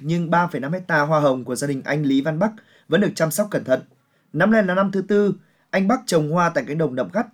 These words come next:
Trải qua hai năm dịch covid mười chín xảy ra, nguồn hoa bán ra thị trường rất chậm, không được giá. Nhưng hai năm trở lại đây, ba phẩy năm hecta hoa hồng bao gồm hồng đỏ và hồng ngoại giống mới, mỗi năm cũng mang lại cho gia đình anh trên sáu trăm triệu đồng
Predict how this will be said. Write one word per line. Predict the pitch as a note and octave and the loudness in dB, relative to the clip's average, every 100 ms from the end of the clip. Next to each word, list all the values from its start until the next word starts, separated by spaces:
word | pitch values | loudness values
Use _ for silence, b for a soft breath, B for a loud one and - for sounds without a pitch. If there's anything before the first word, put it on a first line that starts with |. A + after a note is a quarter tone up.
| - | -10
Trải | C#3+ | -8
qua | C3+ D#3 | 0 0
hai | D#3 D#3 | 2 0
năm | D3 C#3 | 0 -2
dịch | C3+ | -4
covid | D3 D#3 F3 | -4 -4 -4
mười | B2 | -2
chín | C3 C3 F3 | 0 0 -2
xảy | F3+ A#2+ | -4 -4
ra, | C3 C#3 C3 b b b | 0 -2 -2 b b b
nguồn | E3+ F3+ | 0 4
hoa | G#3 F#3 | 4 4
bán | D3 E3 | 2 0
ra | F#3+ | -4
thị | C#3+ | -4
trường | C3+ A#2+ | -6 -6
rất | - | -6
chậm, | F#3+ D3 - b b b | 2 0 0 b b b
không | - D#3+ D3+ | 0 0 2
được | C#3+ - | -2 -2
giá. | C#3 C3 F#3 - b b | 0 0 -2 -8 b b
Nhưng | D#3+ E3 | -2 0
hai | D#3+ | 2
năm | D#3 D3+ | 2 0
trở | B2+ | -2
lại | A#2+ | 2
đây, | D3 D3 - b b | 4 4 2 b b
ba | F3 G3+ | 0 2
phẩy | E3 | 2
năm | D#3 G#3+ | 0 -2
hecta | G#3+ F3 | 0 0
hoa | E3+ E3 | 2 2
hồng | D3+ C3+ C3+ | 2 0 0
bao | D#3 | 0
gồm | C#3+ C3 B2+ | 2 -2 -2
hồng | C3 | -2
đỏ | C#3 C3 G#2+ | 2 4 4
và | B2+ | 0
hồng | C3 C3 | -2 -4
ngoại | C3 C3+ - | -4 -4 -4
giống | A2+ B2+ C#3+ | -8 -6 -2
mới, | C3+ D#3+ G#3+ B B | 0 0 -2 B B
mỗi | D#3+ | 0
năm | F3 E3+ | 0 0
cũng | F3+ F#3+ | -2 0
mang | E3+ | 0
lại | D3 - | 0 -2
cho | D#3 | -2
gia | D3+ | -2
đình | C3 - | -4 -4
anh | D3 D3+ | -6 -2
trên | D3+ C#3 | -4 -4
sáu | C#3+ | -6
trăm | D#3+ F3 | -4 -4
triệu | C#3 | -2
đồng | C3 B2+ | -2 -4